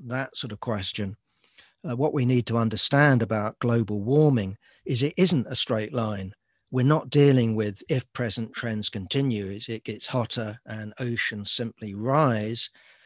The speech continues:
Uh, what you should expect, and again, climate scientists would explain it better than I can, is what you expect at some point is a qualitative shift, a qualitative shift in, um,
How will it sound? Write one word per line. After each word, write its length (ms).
Uh, 300
what 400
you 580
should 200
expect, 800
and 80
again, 480
climate 460
scientists 640
would 160
explain 520
it 120
better 200
than 140
I 160
can, 320
is 120
what 200
you 140
expect 520
at 100
some 360
point 400
is 160
a 40
qualitative 600
shift, 360
a 60
qualitative 540
shift 480
in, 420
um, 640